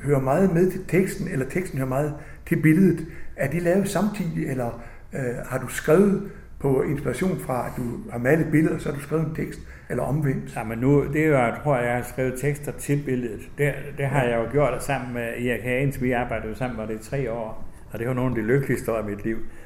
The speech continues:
Speaker 2: Og da Erik, han lavede billederne, og jeg lavede så teksterne, og det, det, jeg tror, det er det samme, der er sket her. Men altså, det, det er klart ikke, altså, jeg har jo også nogle tekster om de der træer, ikke, hvor jeg ser, når der er nogle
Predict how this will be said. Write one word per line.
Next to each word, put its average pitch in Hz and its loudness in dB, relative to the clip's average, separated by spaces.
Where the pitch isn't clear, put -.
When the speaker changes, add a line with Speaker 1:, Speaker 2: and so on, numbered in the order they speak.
Speaker 2:
Og - -8
da 113 0
Erik, 123 2
han 131 2
lavede 120 4
billederne, 139 2
og 107 -6
jeg 107 -4
lavede 110 0
så 113 -6
teksterne, 131 -6
og 101 -8
det, 123 0
det, 143 0
jeg 120 0
tror, 127 -2
det 107 -6
er 98 -10
det 110 -10
samme, 117 -8
der 110 -6
er 98 -8
sket 107 -8
her. 107 -10
Men 123 -4
altså, 113 -2
det, 123 -2
det - -4
er 123 -4
klart 151 2
ikke, 147 0
altså, 120 -2
jeg 120 0
har 143 -2
jo 139 -2
også 139 -2
nogle 120 -2
tekster 139 -2
om 113 -4
de 127 -4
der 117 -2
træer, 151 -2
ikke, 143 -4
hvor 131 -2
jeg 120 -2
ser, 139 -2
når 120 -6
der 127 -4
er 131 -2
nogle 117 -4